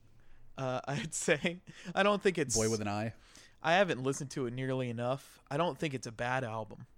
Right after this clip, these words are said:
Speaker 1: by any means. Uh, but I just love the,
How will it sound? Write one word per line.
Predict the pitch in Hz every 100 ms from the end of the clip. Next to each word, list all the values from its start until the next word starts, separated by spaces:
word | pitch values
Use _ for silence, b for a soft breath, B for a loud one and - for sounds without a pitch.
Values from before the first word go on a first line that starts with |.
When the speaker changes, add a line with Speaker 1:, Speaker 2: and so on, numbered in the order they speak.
| -
Speaker 1:
by | 117 117
any | 123 117
means. | 110 110 107 - - - b b b b b -
Uh, | 127 120 120
but | 131
I | 151
just | 185 -
love | 123 117 123 127 120 -
the, | 113